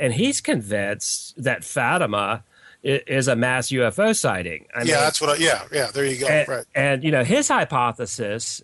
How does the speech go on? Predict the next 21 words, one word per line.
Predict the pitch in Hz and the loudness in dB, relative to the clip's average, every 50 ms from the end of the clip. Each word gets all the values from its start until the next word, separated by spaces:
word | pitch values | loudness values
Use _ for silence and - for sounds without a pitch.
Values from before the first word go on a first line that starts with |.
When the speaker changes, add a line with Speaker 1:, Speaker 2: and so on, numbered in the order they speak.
| - | -4
Speaker 1:
is | - 123 120 104 98 | 0 0 0 0 0
that | 107 127 127 110 - | 0 0 -2 -2 -2
the | 110 104 131 | -4 -4 -2
U | 190 220 | 0 2
F | 220 180 - | 2 2 2
O | 156 156 185 | 2 2 2
phenomenon | 185 - 165 135 127 117 110 107 110 104 107 117 113 113 110 113 - - | 2 0 0 0 2 2 0 0 -2 -2 -2 -2 -2 -2 -6 -10 -16 -12
is | - 110 107 90 | -8 -6 -4 0
not | 110 117 123 135 151 | 0 2 2 2 2
aliens. | 143 131 123 113 110 104 101 98 98 117 120 - - - _ _ _ | 4 4 4 2 2 0 0 -2 -2 -4 -6 -8 -12 -20 _ _ _
You | 147 123 | -8 -6
know, | 110 101 | -4 -4
it, | 98 110 120 - | -4 -6 -4 -2
they're | 123 120 117 | 0 0 2
not | 127 135 147 156 - _ _ _ - | 2 2 0 0 -4 _ _ _ -2
aliens | 139 139 143 139 131 131 127 113 | 0 2 2 2 2 2 0 -2
here | 110 131 127 123 | -2 -2 0 0
on | 131 123 117 117 | 2 2 2 0
a | |
scientific | 110 - - 127 123 120 - - 123 104 113 110 - | 0 0 0 0 0 0 0 -2 -4 -4 -4 -6 -2
mission. | 113 139 139 - - 123 107 | 0 0 0 0 0 -2 -2